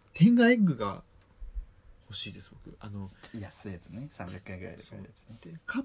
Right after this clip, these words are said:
Speaker 1: プのテンガはさ、俺、俺もやったことあるんだけど、ちょっとね、刺激が強すぎて。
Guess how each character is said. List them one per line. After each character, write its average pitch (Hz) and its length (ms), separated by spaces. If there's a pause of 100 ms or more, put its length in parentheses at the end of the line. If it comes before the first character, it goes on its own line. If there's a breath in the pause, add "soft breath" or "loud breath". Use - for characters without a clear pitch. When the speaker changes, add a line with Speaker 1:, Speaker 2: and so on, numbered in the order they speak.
Speaker 1:
プ 160 100
の 107 120
テ 110 160
ン 98 80
ガ 95 100
は 95 80
さ、 82 340
俺、 104 200 (100)
俺 147 140
も 156 80
や 156 60
っ 147 40
た - 80
こ - 80
と 127 80
あ 113 40
る 98 60
ん - 20
だ 95 60
け 87 100
ど、 95 260 (520 loud breath)
ち 226 100
ょ - 20
っ 233 40
と 123 140
ね、 101 160
刺 123 260
激 180 160
が 180 140
強 165 400
す 170 180
ぎ 151 120
て。 95 580